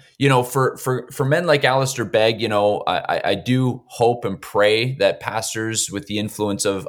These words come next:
of Alistair Begg will come to his senses. I, I still hope and pray that he can look and see some of the criticism that's coming his way and,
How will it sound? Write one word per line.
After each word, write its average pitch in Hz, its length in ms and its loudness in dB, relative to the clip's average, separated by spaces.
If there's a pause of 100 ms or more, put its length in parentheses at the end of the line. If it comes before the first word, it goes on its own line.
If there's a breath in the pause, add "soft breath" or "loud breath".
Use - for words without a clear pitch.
of 98 380 0
Alistair 98 400 -2
Begg 95 320 2
will 95 80 -6
come 104 220 -6
to 101 80 -4
his 92 140 -2
senses. 101 480 -2
I, 87 220 2
I 90 60 -2
still 95 260 0
hope 101 260 -2
and 95 160 -6
pray 98 300 0
that 85 120 -8
he 95 140 -10
can 92 220 -6
look 104 280 2
and 90 140 -6
see 107 200 -6
some 98 160 -4
of 95 60 -4
the 90 80 -4
criticism 104 520 -6
that's 87 180 -4
coming 98 280 -6
his 92 200 -6
way 95 300 2
and, 87 160 -4